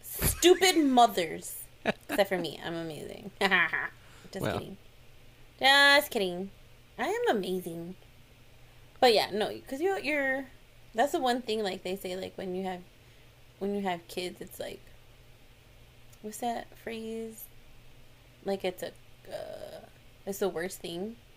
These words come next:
Speaker 1: because you will never stop.
Speaker 2: Jesus.
Speaker 1: No, no, because,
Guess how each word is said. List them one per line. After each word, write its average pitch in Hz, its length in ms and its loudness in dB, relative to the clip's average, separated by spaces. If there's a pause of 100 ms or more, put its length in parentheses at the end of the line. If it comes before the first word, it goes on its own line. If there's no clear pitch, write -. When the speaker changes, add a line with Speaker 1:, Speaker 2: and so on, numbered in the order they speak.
(800)
Speaker 1:
because 190 540 -2 (240)
you 208 200 -6
will 196 160 2
never 180 420 0
stop. - 380 -4
Speaker 2:
Jesus. - 300 -4 (100)
Speaker 1:
No, 254 360 8
no, 254 240 4 (480)
because, 226 720 6